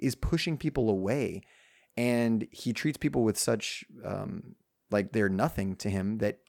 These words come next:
they turn against him. Greed, his own creation, fights a-, to, to bring him down in the end, you know? So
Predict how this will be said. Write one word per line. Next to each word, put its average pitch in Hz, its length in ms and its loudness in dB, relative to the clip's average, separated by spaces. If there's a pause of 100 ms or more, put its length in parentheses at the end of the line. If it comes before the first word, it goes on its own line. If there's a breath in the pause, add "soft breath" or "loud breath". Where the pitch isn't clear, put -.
they 107 140 -4
turn 147 240 2
against 214 260 -2
him. 98 160 -2
Greed, 131 460 0 (200)
his 110 220 0
own 139 140 2
creation, 110 640 -2 (240)
fights - 360 0
a-, 107 60 -2 (240)
to, 110 280 2
to - 160 0
bring 117 220 2
him 120 120 2
down 131 400 -2
in 98 120 -2
the 95 140 0
end, - 200 -10
you 101 100 -4
know? 104 200 -4
So 107 320 0